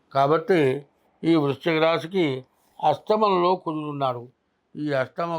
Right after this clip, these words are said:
కుజుడు ప్రాణకంటకుడు, అర్ధాష్టమ శని ఇంకా ప్రాణకంటకుడు. కాబట్టి ఈ రాశి వాళ్ళు చాలా ఓర్పు చాలా అవసరం. మీ జాతకం చూపించుకోవడం ఇంకా అవసరం,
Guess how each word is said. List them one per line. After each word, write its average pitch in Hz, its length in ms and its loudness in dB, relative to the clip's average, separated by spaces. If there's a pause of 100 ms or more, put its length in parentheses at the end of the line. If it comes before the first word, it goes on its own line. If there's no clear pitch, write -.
కుజుడు 202 320 -2 (580)
ప్రాణకంటకుడు, 135 800 -6 (480)
అర్ధాష్టమ 160 720 -2
శని 170 300 -8 (360)
ఇంకా 147 320 -4
ప్రాణకంటకుడు. 143 840 -8 (560)
కాబట్టి 147 480 -4 (1040)
ఈ 156 180 -4
రాశి 135 320 -2
వాళ్ళు 170 440 -4 (600)
చాలా 156 340 2
ఓర్పు 190 680 -2
చాలా 147 200 0
అవసరం. 131 460 -8 (400)
మీ 165 220 -2
జాతకం 156 420 0
చూపించుకోవడం 160 640 -10 (460)
ఇంకా 151 360 -4
అవసరం, 131 520 -4